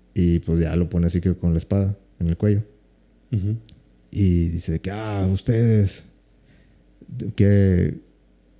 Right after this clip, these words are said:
Speaker 1: este, qué, qué mal que, que se vayan por este camino", no sé qué, que, qué poca honra y no sé qué. Y,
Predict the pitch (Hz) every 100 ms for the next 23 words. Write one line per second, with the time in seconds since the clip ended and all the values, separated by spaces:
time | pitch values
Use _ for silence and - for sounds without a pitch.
0 | - 98 - 98 - 104 107 107 107 107
1 | 107 95 85 95 - _ _ _ _ _
2 | _ - 92 92 87 92 98 90 - 85
3 | 80 85 87 104 - 80 82 90 87 -
4 | - - 92 - 90 92 90 87 87 92
5 | 98 92 90 92 87 82 80 82